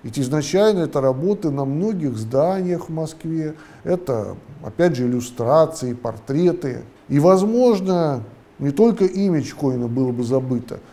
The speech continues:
его работы были бы забыты или даже уничтожены, что со многими работами случилось, если бы не его коллега, вероятно, даже друг, но точно поклонник, другой Сергей Васильевич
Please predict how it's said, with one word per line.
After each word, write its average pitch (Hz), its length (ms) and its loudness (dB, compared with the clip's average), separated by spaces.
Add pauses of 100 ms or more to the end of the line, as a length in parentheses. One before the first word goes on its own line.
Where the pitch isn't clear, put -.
его 135 160 4
работы 180 500 4
были 120 220 -2
бы 123 100 -2
забыты 143 460 -2
или 143 220 0
даже 143 320 0
уничтожены, 139 920 0 (240)
что 123 160 -12
со 131 140 -4
многими 143 320 0
работами 135 500 0
случилось, 151 640 -6 (360)
если 180 640 2
бы 156 380 2 (440)
не 123 180 -6
его 120 360 0
коллега, 139 720 0 (1400)
вероятно, 139 480 2
даже 120 260 0
друг, 147 460 0 (560)
но 120 120 -6
точно 185 340 0
поклонник, 156 840 0 (560)
другой 156 360 0
Сергей 120 260 -6
Васильевич 123 400 -8